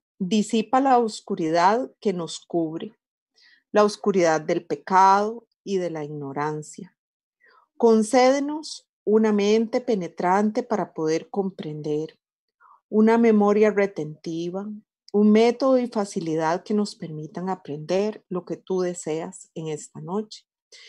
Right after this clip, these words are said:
un método y facilidad para poder aprender, la lucidez para comprender y abundante gracia para podernos expresar.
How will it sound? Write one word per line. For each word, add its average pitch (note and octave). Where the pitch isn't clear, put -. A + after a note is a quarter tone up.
un A3
método A#3+
y A#3+
facilidad F3
para G3+
poder D#3
aprender, F3
la F#3+
lucidez F#3+
para F3
comprender F3+
y G3
abundante F3
gracia F#3+
para D#3+
podernos D#3+
expresar. -